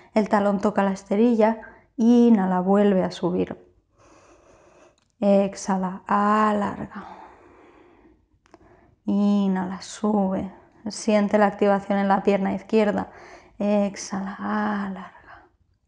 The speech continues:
Inhala, sube una última vez. Y exhala, alarga, baja la pierna, baja caderas.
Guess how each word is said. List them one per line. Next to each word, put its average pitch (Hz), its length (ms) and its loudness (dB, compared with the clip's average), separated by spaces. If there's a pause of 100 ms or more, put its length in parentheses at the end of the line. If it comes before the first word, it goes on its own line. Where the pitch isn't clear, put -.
(1080)
Inhala, 202 640 0
sube 190 420 -2
una 185 220 -2
última 214 760 0
vez. 240 380 -4 (680)
Y 202 200 -2
exhala, 196 640 -2 (340)
alarga, 202 400 -2
baja 202 300 -4
la 202 180 -6
pierna, 196 320 -2
baja 190 380 -6
caderas. 196 840 -6